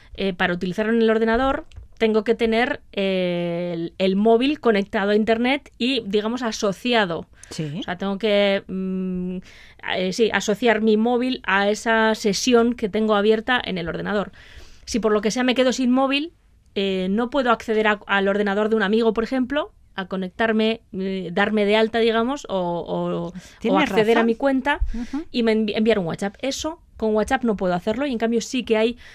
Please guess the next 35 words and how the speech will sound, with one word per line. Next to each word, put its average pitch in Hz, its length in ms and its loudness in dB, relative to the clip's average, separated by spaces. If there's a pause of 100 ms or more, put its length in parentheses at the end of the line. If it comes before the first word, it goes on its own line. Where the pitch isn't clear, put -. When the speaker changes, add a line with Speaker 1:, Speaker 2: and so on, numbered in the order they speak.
(140)
Speaker 1:
aplicaciones 226 760 -4
que 214 140 -6
son 220 340 0
cien 254 280 0
por 214 160 0
cien 233 200 0
en 240 120 2
la 240 100 2
nube, 254 320 -2 (400)
de 208 120 0
manera 233 220 0
que 240 120 -2
puedo 226 140 2
Speaker 2:
Ah. 165 40 0
Speaker 1:
tener 202 220 2
a 170 60 0
la 165 100 -2
vez 185 180 -4
en 180 100 -2
el 196 80 0
móvil, 269 560 0
en 185 180 -6
el, 165 440 -6
eh, 170 240 -10
ordenador, 202 500 -2
incluso 262 600 0
que 202 120 -4
puedo 214 240 2
tenerla 233 300 0
sin 254 320 0
ni 240 120 2
siquiera 269 440 0
tener 233 360 2
un 196 140 2
móvil. 220 360 -2